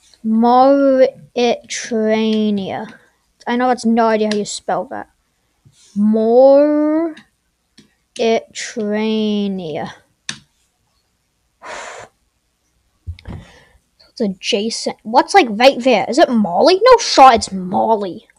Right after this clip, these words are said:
Mali's way closer to Morocco. No shot. Actually, I'll be honest, I thought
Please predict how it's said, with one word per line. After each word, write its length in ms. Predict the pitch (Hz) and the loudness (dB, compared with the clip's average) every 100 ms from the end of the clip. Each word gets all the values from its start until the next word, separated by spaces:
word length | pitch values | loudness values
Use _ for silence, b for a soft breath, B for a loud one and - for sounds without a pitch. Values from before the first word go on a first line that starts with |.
| - | -6
Mali's 340 | 294 392 302 | 2 4 4
way 380 | 208 208 262 247 | 0 2 4 4
closer 320 | 233 220 196 | 4 -4 -4
to 100 | 202 | -8
Morocco. 540 | 190 185 180 170 165 143 - _ _ _ _ _ _ | -10 -8 -8 -10 -12 -16 -18 _ _ _ _ _ _
No 160 | 392 302 | 0 2
shot. 480 | - - - 202 - | -2 -6 -4 -6 -6
Actually, 480 | 226 262 - 330 330 | -6 -6 -4 -4 -2
I'll 140 | 247 247 | -2 -4
be 120 | 240 | -4
honest, 220 | 240 226 | -6 -8
I 80 | 240 | -10
thought 320 | 208 233 233 | -12 -14 -14